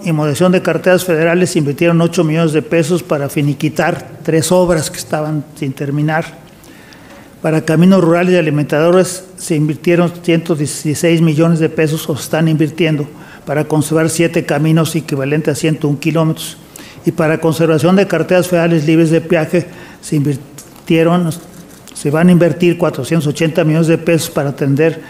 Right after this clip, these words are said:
dieciséis carreteras equivalentes a mil novecientos ocho kilómetros. En inversión privada, la autopista Tepic-Puerto Vallarta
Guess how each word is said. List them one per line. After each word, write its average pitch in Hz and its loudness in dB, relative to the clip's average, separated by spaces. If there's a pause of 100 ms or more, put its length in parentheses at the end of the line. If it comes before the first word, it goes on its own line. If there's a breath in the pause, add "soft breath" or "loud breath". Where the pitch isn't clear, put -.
(140 loud breath)
dieciséis 170 2
carreteras 160 0
equivalentes 151 -2
a 139 -4
mil 160 2
novecientos 151 -2
ocho 139 -4
kilómetros. 123 -8 (880 loud breath)
En 165 4
inversión 165 2
privada, 185 2
la 165 -2
autopista 160 -2
Tepic-Puerto - -2
Vallarta 160 0